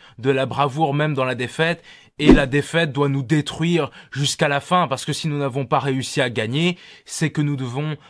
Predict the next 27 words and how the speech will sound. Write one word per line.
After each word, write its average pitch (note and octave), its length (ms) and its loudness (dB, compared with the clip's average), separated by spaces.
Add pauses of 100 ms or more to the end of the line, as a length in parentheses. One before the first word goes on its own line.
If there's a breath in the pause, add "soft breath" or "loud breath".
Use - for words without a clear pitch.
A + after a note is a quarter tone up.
(120 loud breath)
au E3+ 140 6
moins F3 260 4
faire D3 240 -4
preuve D#3 280 0
de A#2+ 100 0
panache C3+ 580 -4 (240 soft breath)
dans A#2 180 -2
la B2 120 -2
défaite. - 480 -6 (540 soft breath)
Alors G#2+ 240 -4
pour - 200 -8
Sun C#3+ 180 -2
Tzu, E3+ 180 0
ça B2+ 140 0
n'a A#2 220 -2
strictement C#3+ 480 -2
aucun C3+ 240 -4
intérêt, A#2+ 500 -4 (320 soft breath)
mais D3 80 -4
on D#3 80 -2
peut D#3+ 80 -8
voir F#3 200 0
que E3 40 -10
dans C#3 140 -2
notre C3 320 -4
philosophie D3+ 500 -2
occidentale, F#3+ 760 -4